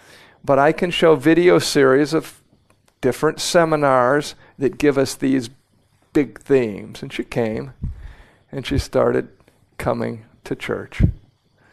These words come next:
And a month ago, she was baptized. But during the year,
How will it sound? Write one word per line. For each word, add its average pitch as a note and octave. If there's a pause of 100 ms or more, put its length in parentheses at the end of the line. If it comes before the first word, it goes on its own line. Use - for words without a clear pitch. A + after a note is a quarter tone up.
(1600)
And C3
a -
month D3+
ago, A#2 (480)
she -
was B2+
baptized. - (1900)
But C3+ (2250)
during E3+
the C#3
year, C3+